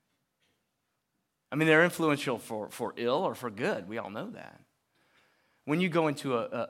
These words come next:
a marriage or you, uh, enter into a, a partnership where,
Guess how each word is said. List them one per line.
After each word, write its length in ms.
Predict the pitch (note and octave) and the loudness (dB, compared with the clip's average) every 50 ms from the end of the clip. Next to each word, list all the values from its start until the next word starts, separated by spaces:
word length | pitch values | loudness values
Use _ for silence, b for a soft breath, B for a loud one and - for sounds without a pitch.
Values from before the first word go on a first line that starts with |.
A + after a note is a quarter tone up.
| A2 | -6
a 40 | G#2+ | -6
marriage 480 | G2+ G#2 A#2+ D#3 G#3 G3+ C3+ A#2 - A#2+ | -6 -6 -6 -4 -4 -4 -4 -6 -6 -8
or 80 | A2+ | -8
you, 340 | A2+ A2+ A#2 A#2 A#2 A2+ - - | -6 -6 -6 -6 -8 -8 -8 -10
uh, 60 | - - - _ _ - | -12 -12 -14 _ _ -8
enter 360 | C3 B2 B2 B2 - A#2+ A#2+ | -8 -8 -8 -8 -6 -6 -6
into 360 | A#2+ A#2 - - A#2+ A2 G2+ | -6 -8 -10 -10 -8 -6 -6
a, 40 | - - | -6 -8
a 80 | A2 - | -10 -12
partnership 720 | - - - D#3 D#3+ D3 C#3+ C3 - - A#2+ G#2 - - | -14 -8 -8 -8 -6 -6 -8 -10 -10 -10 -10 -10 -10 -10
where, 220 | G#2+ A2+ A2 G#2+ | -8 -6 -6 -6